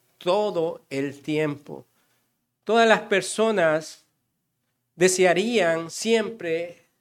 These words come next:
experimentar completa paz y felicidad en su vida, que todo les salga bien. Todas las personas quieren que les vaya bien en su trabajo,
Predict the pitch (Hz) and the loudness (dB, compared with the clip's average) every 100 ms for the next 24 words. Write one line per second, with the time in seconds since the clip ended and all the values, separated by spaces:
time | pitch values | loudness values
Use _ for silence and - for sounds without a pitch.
0 | - 170 170 196 170 170 156 156 180 185 | -8 -8 -6 -4 -4 -2 -6 0 0 2
1 | 185 - 165 156 170 180 180 175 165 _ | -2 -8 -8 -6 -2 -2 0 -4 -4 _
2 | _ _ _ - 185 185 180 - - 170 | _ _ _ 2 4 4 0 -8 -14 -10
3 | 156 156 147 143 156 131 151 156 151 - | -8 -4 -4 -4 -6 -2 2 2 0 -4
4 | 143 - 135 151 151 143 165 156 _ 220 | -8 -6 -6 -4 -2 -4 -6 -10 _ -4
5 | 240 220 170 143 135 156 135 123 120 123 | -2 -2 -4 -6 -8 -8 -8 -8 -8 -8
6 | 127 127 _ _ _ _ _ _ _ 214 | -12 -16 _ _ _ _ _ _ _ 0
7 | 233 214 214 214 - 214 202 - 202 202 | 2 2 0 -4 -4 -4 -4 -4 -4 -4
8 | 202 185 180 180 190 190 185 185 185 185 | -4 -4 -2 0 0 0 0 0 0 -2
9 | 170 - 156 170 190 - 147 143 | -8 -6 -2 0 0 -4 -10 -12